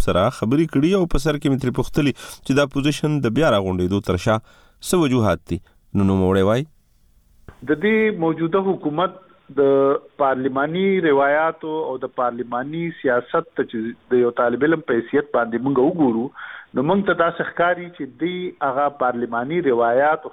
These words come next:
Speaker 2: خیال نه ساتي. په دې تیر هفته کې چې څه وشو، نو دغه ټول د دې واضح نښه ده چې ګنې دوی حکومت چې دی، هغه د خپل عددي اکثریت په بنیاد باندې یو قانون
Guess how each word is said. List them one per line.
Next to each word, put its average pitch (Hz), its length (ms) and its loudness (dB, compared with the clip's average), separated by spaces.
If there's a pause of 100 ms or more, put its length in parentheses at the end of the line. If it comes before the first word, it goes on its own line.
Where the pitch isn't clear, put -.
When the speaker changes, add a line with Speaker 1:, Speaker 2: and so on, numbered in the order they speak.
Speaker 2:
خیال 127 240 -2
نه 123 160 -10
ساتي. - 340 -8 (360)
په 156 120 0
دې 151 180 2
تیر 202 200 2
هفته 175 240 -2
کې 170 200 -4
چې 151 140 -6
څه 160 140 0
وشو، 196 320 0 (600)
نو 143 100 2 (480)
دغه 180 160 2 (140)
ټول 202 280 4 (340)
د - 20 0 (120)
دې 175 120 4 (160)
واضح 135 360 0 (240)
نښه 190 300 0
ده 139 80 2 (140)
چې 139 100 -10 (160)
ګنې 139 260 -2
دوی 180 220 2 (480)
حکومت 139 500 0
چې 143 160 0
دی، 151 120 4 (260)
هغه 135 240 2 (240)
د 127 100 -6
خپل 165 320 -4 (120)
عددي 120 360 -8 (160)
اکثریت 120 640 -2
په 123 160 0
بنیاد 143 480 0
باندې 123 960 -2
یو 131 80 4 (340)
قانون 143 400 -2